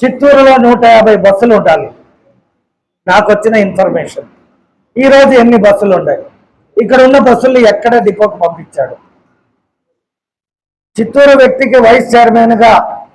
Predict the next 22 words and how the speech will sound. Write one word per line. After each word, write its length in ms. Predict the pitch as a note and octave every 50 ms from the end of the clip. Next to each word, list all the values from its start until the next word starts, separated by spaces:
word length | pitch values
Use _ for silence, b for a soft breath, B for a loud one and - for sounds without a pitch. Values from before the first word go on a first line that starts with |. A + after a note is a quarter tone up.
| - -
ఒక 160 | F#3+ F#3+ G#3
పదవి 380 | - - G#3+ A3+ B3+ C4 B3+
వచ్చే 240 | A#3+ A#3 A#3 - A#3
అధికారంలో 640 | G#3+ G#3 G#3+ A3+ G#3+ A3+ A3 A3 G#3+ G#3 G3+ G3+ F#3+
ఉంటే 500 | G3 G3+ G3+ - - G3 E3+ C3+ - - _ _ _ _ _ _ _ _ -
కనీసం 400 | A3+ A#3+ C4+ C#4 C4 - C4 B3+
ఒక 160 | A#3+ - -
కొత్త 340 | G#3 - - A3 A3 - A#3+
బస్సు, 380 | A3 G3 G#3 G3+ G3+ - - D3+ - _ _ _ _ _ _ _ _ _ _ _ _ _ _ _ _ _ _ _ _ _ _
కొత్త 260 | - G3+ G3+ G3 B3+ A3+
బస్సు 300 | G#3 A3 G#3+ - G3 F#3+
రూటు, 480 | E3+ F#3+ A#3 A#3+ F#3+ - E3+ D3+ - - - _ _ _ _ _ _ _ _ _ _ _ _ _ _ _ -
చిత్తూరు 340 | A#3+ - - C#4 C#4 C4 -
ప్రజలకి 520 | A#3+ A#3+ A#3 G3+ B3+ C4+ - - B3 A#3+
ఎక్కడ 300 | A3 G3+ - - A#3+ B3
బస్సు 240 | A3+ F#3+ G#3+ A3+ A3
సౌకర్యం 460 | A3 A3+ A3+ A3 A3 A3 G#3+ G#3+ G3+ G3
లేక 380 | F#3+ G3 G3+ G3 G3 F3 - - - - _ _ _ _ _ _ _ _ _ - G3+
మేము 240 | A#3+ B3 A#3+ A#3
ఉచిత 280 | A#3+ A#3+ A#3+ C4+ - C4
బస్సు 340 | A#3 G3+ A3+ A3+ A3+ - B3
ఇస్తామంటే 760 | A#3+ - - A#3 G#3+ G#3 G#3 G3+ - G3+ G3 F3 - -